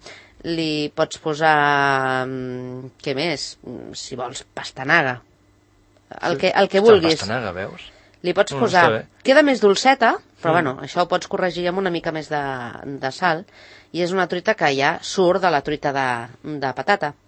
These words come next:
Speaker 2: Clar, clar, també la, la xampinyons, espàrrecs,
Speaker 1: Almenys,
Speaker 2: sí, hi ha
Speaker 1: almenys
Speaker 2: molta
Speaker 1: és diferent. Espàrrec, xampinyó, tot això, tot això
Speaker 2: Mm.
Speaker 1: li pots, li pots posar.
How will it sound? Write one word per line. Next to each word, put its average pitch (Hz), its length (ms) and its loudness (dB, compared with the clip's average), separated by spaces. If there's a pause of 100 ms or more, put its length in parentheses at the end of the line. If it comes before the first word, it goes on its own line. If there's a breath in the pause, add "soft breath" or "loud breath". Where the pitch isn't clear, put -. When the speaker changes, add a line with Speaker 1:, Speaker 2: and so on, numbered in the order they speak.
(120)
Speaker 2:
Clar, 117 160 -6
clar, 107 100 -2
també 87 140 -6
la, 90 220 -2
la 90 160 -2
xampinyons, 104 680 -2
espàrrecs, 110 360 6
Speaker 1:
Almenys, 196 300 6
Speaker 2:
sí, 101 200 0
hi 185 60 0
ha 180 60 10
Speaker 1:
almenys 196 240 8 (100)
Speaker 2:
molta 233 60 8
Speaker 1:
és 180 80 4
diferent. 175 420 4 (280 loud breath)
Espàrrec, 156 480 0
xampinyó, 156 540 -4
tot 247 160 2
això, 254 300 2 (180)
tot 196 140 -4
això 202 200 2
Speaker 2:
Mm. 226 60 2
Speaker 1:
li 202 80 2
pots, - 380 2
li 156 120 0
pots 147 220 0
posar. 127 320 -4